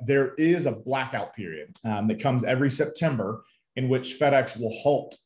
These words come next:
any approval process that you're going through until they have finalized those updated rates that come out every September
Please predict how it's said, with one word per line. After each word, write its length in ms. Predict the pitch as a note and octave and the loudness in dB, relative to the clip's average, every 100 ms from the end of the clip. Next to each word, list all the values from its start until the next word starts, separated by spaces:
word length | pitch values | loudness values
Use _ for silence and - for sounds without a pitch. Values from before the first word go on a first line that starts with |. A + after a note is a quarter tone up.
| _ - | _ -4
any 260 | D#3 D#3+ | -2 0
approval 360 | C#3+ D3 C#3+ A#2+ | 0 2 0 0
process 480 | A2 A2 G#2 A2 - | -2 -2 -2 -6 -8
that 100 | G#2 | -6
you're 140 | A2+ | -2
going 280 | G#2+ G2 G2 | -2 -2 -6
through 380 | - F#2 F#2+ F#2+ _ _ - | -6 -6 -6 -8 _ _ -4
until 460 | C3 B2+ - D3+ C3 | 0 0 2 4 4
they 180 | B2+ B2+ | 4 4
have 140 | A#2+ - - | 2 -2 -2
finalized 640 | C3+ C#3+ C3+ C3 B2+ B2 | 0 2 2 2 2 0
those 220 | B2 A#2 A2+ | -2 -4 -4
updated 400 | B2 B2+ B2 A2+ | -6 -2 -2 -2
rates 320 | A#2 B2+ - | 0 0 -2
that 80 | A2 | -8
come 140 | - C#3 | -4 -2
out 120 | C#3+ | 2
every 220 | C#3 C#3+ | 2 0
September 580 | C#3+ D3+ - D#3+ F3 | -2 -2 -2 -2 -2